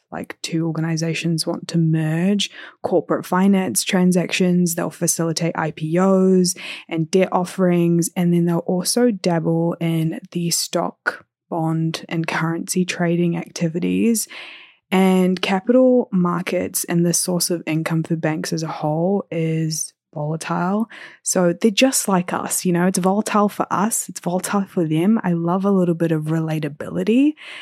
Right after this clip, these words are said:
Again, coming up with a marketing idea, banks should really, I'm, I mean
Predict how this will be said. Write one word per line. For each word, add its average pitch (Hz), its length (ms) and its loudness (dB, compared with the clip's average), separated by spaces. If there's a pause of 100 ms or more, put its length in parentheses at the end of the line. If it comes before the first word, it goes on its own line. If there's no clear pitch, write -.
(140)
Again, 208 520 0
coming 202 360 2
up 165 200 -4
with 170 160 -2
a 170 40 -2
marketing 165 600 0
idea, 196 520 0
banks 180 480 -4
should 339 300 0
really, 190 320 0
I'm, 160 240 -2
I 165 40 -10
mean 151 280 -8